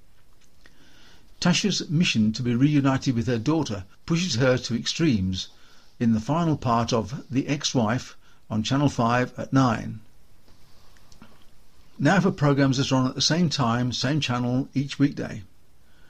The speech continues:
Doctor Zan's Con or Cure at ten forty-five,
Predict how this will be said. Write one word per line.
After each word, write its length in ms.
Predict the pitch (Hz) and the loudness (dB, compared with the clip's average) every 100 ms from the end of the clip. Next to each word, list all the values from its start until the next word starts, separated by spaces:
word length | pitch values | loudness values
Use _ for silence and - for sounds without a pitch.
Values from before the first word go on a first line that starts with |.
| - - - - | -20 -20 -20 -8
Doctor 560 | - - - 135 131 - | -2 0 4 4 2 -2
Zan's 460 | 135 156 165 160 | 0 2 2 2
Con 520 | - - 160 185 185 - | -2 -2 0 4 2 2
or 200 | 147 147 | 0 -2
Cure 500 | - 202 135 107 101 - - - | 0 0 0 -2 -8 -16 -20 -12
at 140 | 120 | -10
ten 180 | - 127 | -4 -4
forty-five, 760 | 120 117 110 117 127 190 - | -2 -2 0 0 0 -2 -4